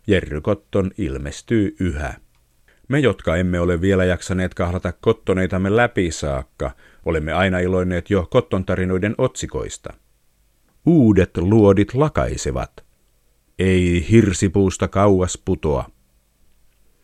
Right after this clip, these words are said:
Ne ovat parhaimmillaan sellaisia huumorin ja karskiuden sekoituksia ja yhteentörmäyksiä, että ne saavat yhä nauramaan ihan ilman tarinoitakin.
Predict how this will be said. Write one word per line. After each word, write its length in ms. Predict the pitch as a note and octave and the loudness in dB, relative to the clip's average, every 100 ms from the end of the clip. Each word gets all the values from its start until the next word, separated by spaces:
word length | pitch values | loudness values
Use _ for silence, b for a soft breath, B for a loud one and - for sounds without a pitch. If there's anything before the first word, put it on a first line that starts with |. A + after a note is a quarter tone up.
| - | 0
Ne 100 | A2+ | 2
ovat 220 | G#2+ - | 2 2
parhaimmillaan 720 | A#2+ A#2 G#2+ G#2+ G#2+ G2+ G2+ | 2 4 2 2 2 2 0
sellaisia 520 | - D#2 D#2 - G2 | -2 -4 -4 0 0
huumorin 540 | F#2 A#2 G2+ F#2+ G2 F#2+ | 2 4 4 2 0 -2
ja 100 | F#2 | 0
karskiuden 680 | A#2 G#2 - F#2+ F2+ F#2 F#2 | 0 0 -4 -2 0 -2 -2
sekoituksia 880 | - A#2 G2+ E2+ E2+ - G2+ F2+ D2+ | -4 -2 0 0 -4 -6 -2 -2 0
ja 140 | G2+ | -2
yhteentörmäyksiä, 1200 | - F3 - F2+ D2+ E2+ D#2 D2+ D2 - - D2 - B B B - | 0 -4 -2 -4 -2 -4 -4 -4 -8 -8 -6 -6 -8 B B B -6
että 340 | G#2 - G2 | -6 -2 0
ne 140 | F#2+ E2+ | 0 -2
saavat 400 | D#2+ C#2 D2+ - | -4 -6 -6 -6
yhä 240 | F2 F2+ | -4 -2
nauramaan 640 | F#2 F#2+ F2+ F2+ F2 F2 | 0 0 0 -2 -2 -4
ihan 300 | G2 F#2+ G2 | -4 -4 -4
ilman 400 | G2 G2 G2 G2+ G2+ | -4 0 0 0 0
tarinoitakin. 840 | G2 F2 D#2 D2 C2+ - A#1+ A#1 | 0 0 -2 -6 -8 -10 -12 -14